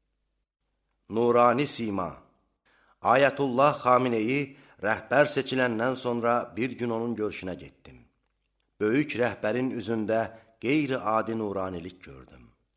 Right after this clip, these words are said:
Görüşdən sonra Höccətül İslam Musəvi Kaşaniyə dedim: "Əgər mümkünsə, icazə verin, mən ağanı bir də görüm." Cənab Musəvi bunun səbəbini soruşduqda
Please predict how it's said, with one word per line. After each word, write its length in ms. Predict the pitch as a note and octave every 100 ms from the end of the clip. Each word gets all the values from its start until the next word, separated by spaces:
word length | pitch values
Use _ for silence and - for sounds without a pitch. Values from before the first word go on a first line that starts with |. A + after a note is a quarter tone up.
| _ _ _ _ _ _
Görüşdən 420 | G#2+ A2+ - C3
sonra 380 | B2+ A#2+ A#2 A#2+
Höccətül 540 | G#2 A#2 A#2 A#2 A#2 G#2+
İslam 460 | G2+ - G#2 B2 A#2+
Musəvi 480 | A2 G#2 G#2+ G2 A#2
Kaşaniyə 640 | - G2+ - G2+ F#2+ F#2+
dedim: 380 | F#2 D#2 D2+ B1+ _ _ _ _ -
"Əgər 320 | A2+ C#3+ C#3
mümkünsə, 640 | C3 B2+ - F3+ F3+ G2 D#2+ - _ _ _ F#2
icazə 440 | F#2+ B2 B2 C#3+ D3
verin, 320 | C#3+ C#3+ C#3+ A2+
mən 300 | G#2 C3+ C3+
ağanı 420 | G#2+ A2+ A2 B2+ A#2
bir 140 | C3+
də 140 | F#2 E2
görüm." 300 | D#2+ C#2+ C2 A#1+ _ _ _ _ _ _ -
Cənab 340 | A2+ A2+ A#2+ G#2
Musəvi 680 | G#2+ G2 G2+ F#2 C3 C3+ - _ _
bunun 320 | G2 A#2+ C#3+
səbəbini 460 | C3+ C3 B2+ B2 C3+
soruşduqda 640 | B2+ A2+ - A#2 F#2 A#2